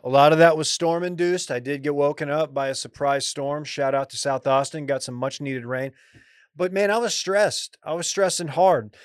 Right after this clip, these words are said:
The stresses of this last year, it's more important than ever to practice living healthier and happier, having a happier life. So what if in a few minutes, that's all it took to change your relationship with stress and anxiety, transforming your life for the better?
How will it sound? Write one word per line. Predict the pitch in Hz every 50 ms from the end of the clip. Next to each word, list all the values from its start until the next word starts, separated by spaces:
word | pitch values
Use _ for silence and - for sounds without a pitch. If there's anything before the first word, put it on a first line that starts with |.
| - _ _
The | - 127
stresses | - - 185 185 - 185 180
of | 196 185 170
this | 180 160 -
last | 175 175 170 165 - - -
year, | 175 170
it's | 156 - -
more | 156 156 165 170
important | 165 156 135 - - 160 160 156 143 139 131
than | 131 127 135 -
ever | 143 160 156 135 135 123 117 - _ _ _ _ _ _ _ _ _ -
to | - 117
practice | - - 175 180 175 175 180 180 147 - 127
living | 120 123 151 165 175 190 175
healthier | 160 160 156 151 131 151 151 147 -
and | - 147 156 160 151
happier, | 143 143 139 131 - 131 123 120 120 113
having | 120 127 120 117 113
a | 107
happier | 110 139 156 147 - 139 139 123
life. | 123 131 127 127 127 123 - _ _ _ _ - _ _ _ _
So | - - 143
what | 135 143 165 185
if | 185 -
in | 190 165
a | 147
few | - - 180 185
minutes, | 185 185 185 180 170 160 - - - - _ _ _ _ _ _ _
that's | 143 143 - -
all | 180 170 160
it | 151 156
took | - 170 160 165
to | - 135
change | - - 160 160 165 160 143
your | 156 160
relationship | 151 139 139 139 135 123 143 127 - 147 135 -
with | 123 -
stress | - - 143 139 143 135 -
and | - 156 160 160 151
anxiety, | 139 131 117 120 123 120 120 120 120 120
transforming | 113 - - 151 160 151 - - 147 143 139 139
your | 135 127 123
life | 123 120 120 117 -
for | - -
the | 110 110
better? | 107 131 135 135 135 135 135 127